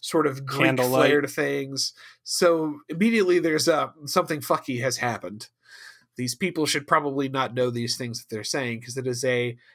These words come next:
Speaker 1: captain's log about a, uh, Delt-, a, a Delta Flyer mission for dilithium that has gone wrong, and Harry, Kim, and B'Elanna are mentioned in, in this,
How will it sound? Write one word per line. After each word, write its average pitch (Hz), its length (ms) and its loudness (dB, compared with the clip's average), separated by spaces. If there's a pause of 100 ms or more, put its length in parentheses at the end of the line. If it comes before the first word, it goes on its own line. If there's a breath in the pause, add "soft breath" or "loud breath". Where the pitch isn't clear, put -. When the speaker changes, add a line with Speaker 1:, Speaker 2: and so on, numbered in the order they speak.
(360 soft breath)
Speaker 1:
captain's 202 540 -2
log 156 520 4
about 135 600 0 (120)
a, 117 380 0 (640)
uh, 110 180 -8 (100)
Delt-, 147 540 -2
a, 127 260 2 (120)
a 120 180 0
Delta 151 280 2
Flyer 139 320 2
mission 123 380 -4
for 123 160 -4
dilithium 120 720 -2
that 113 160 -4
has 113 220 -4
gone 113 280 -4
wrong, 131 600 2 (540 loud breath)
and 117 680 -2 (260)
Harry, 135 280 4
Kim, 131 380 -4
and 120 240 -4
B'Elanna 131 580 0 (160)
are 127 220 2
mentioned 139 640 -2 (100)
in, 120 300 -6
in 190 220 0
this, - 400 2